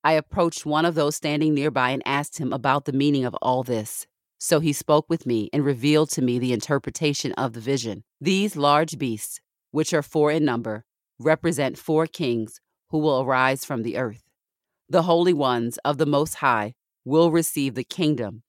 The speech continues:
and will take possession of the kingdom forever and ever." Then I wanted to know the meaning of the fourth beast,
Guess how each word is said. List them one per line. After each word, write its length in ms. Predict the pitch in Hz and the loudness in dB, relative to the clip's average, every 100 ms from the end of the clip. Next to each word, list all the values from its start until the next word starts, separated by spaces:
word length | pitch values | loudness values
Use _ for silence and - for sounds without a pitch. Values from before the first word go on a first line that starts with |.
| _ _ - | _ _ -2
and 120 | 156 | 0
will 120 | 143 | 0
take 280 | - 151 - | -2 -6 -4
possession 600 | 147 127 147 - 131 113 - _ _ - | -6 -2 -2 -2 -4 -6 -10 _ _ -2
of 160 | 151 156 | -2 0
the 100 | 175 | -6
kingdom 460 | - 139 123 120 | -4 -4 -4 -6
forever 440 | 113 139 123 104 104 | -4 0 0 -2 -6
and 200 | 113 107 | -4 -4
ever." 360 | 117 107 104 _ _ _ | -4 -8 -16 _ _ _
Then 220 | 139 175 | -2 0
I 140 | 190 202 | 2 2
wanted 260 | 165 156 147 | 2 0 -2
to 100 | - | -2
know 180 | 131 131 | -2 -2
the 80 | |
meaning 340 | 151 143 147 156 | 0 2 2 0
of 180 | 131 147 | -2 -4
the 100 | 151 | -6
fourth 360 | - 143 - | -6 -6 -6
beast, 460 | 117 143 117 - | -6 -6 -6 -12